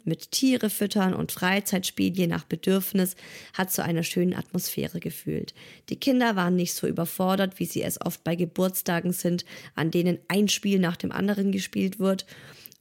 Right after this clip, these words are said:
und kein freies Spiel möglich war. Außerdem finden wir zwei Stunden für unsere Kids <laughs> optimal.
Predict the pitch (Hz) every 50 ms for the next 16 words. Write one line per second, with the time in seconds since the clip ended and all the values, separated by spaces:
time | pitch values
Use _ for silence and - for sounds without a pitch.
0 | _ - 220 214 214 202 - - - - - - 180 180 185 180 - - - -
1 | - 170 180 180 - - - 190 180 170 185 180 175 151 147 - - - 165 -
2 | - - - 64 - - - - - - - - - _ - - 226 262 262 269
3 | 226 233 226 233 220 214 - 190 175 - 180 175 170 185 208 208 208 - - -
4 | - - 202 196 185 185 202 196 - - - 180 185 175 - 185 - - - -
5 | 170 160 - 180 180 180 - - 175 - - - - 165 139 - - - - 196
6 | 185 156 170 - - 143 160 175 180